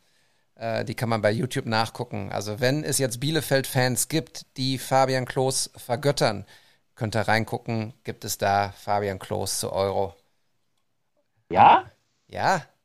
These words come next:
Speaker 2: Ach, wie geil ist das denn, ey?
Speaker 1: Ja.
Speaker 2: Danke für den Tipp.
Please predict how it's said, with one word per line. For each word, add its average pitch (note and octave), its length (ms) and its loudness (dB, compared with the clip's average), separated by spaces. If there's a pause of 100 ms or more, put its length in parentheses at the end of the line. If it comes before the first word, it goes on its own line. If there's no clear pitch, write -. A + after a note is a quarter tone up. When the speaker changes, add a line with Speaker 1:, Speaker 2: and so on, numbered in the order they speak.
(420)
Speaker 2:
Ach, G#2 200 -8
wie A2+ 100 -2
geil G#2 180 4
ist G#2 140 -2
das D3+ 180 4
denn, C3+ 180 2
ey? F2+ 300 2
Speaker 1:
Ja. A#2+ 260 -10
Speaker 2:
Danke C#3+ 240 6
für D#3 120 0
den C#3+ 140 4
Tipp. E3 220 2